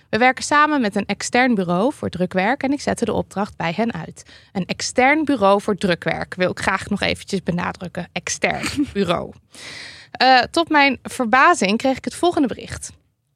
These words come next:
Van dat externe bureau voor drukwerk. Ik moet eerlijk zeggen dat ik het concept wel wat gevaarlijk vind. Meisjes, zaadbom, zaadje planten. Hmm,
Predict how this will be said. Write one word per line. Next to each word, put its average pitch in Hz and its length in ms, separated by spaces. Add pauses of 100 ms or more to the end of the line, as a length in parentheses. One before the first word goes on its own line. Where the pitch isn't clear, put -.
(120)
Van 214 300
dat 339 140
externe 269 560
bureau 208 380
voor 208 140
drukwerk. - 680 (540)
Ik 269 120
moet 330 220
eerlijk 392 280
zeggen - 560
dat 254 200
ik 262 80
het 269 160
concept 285 520
wel 277 240
wat 262 180
gevaarlijk 240 720
vind. - 440 (300)
Meisjes, 233 840 (280)
zaadbom, 240 920 (280)
zaadje 240 540
planten. 240 680 (320)
Hmm, 226 640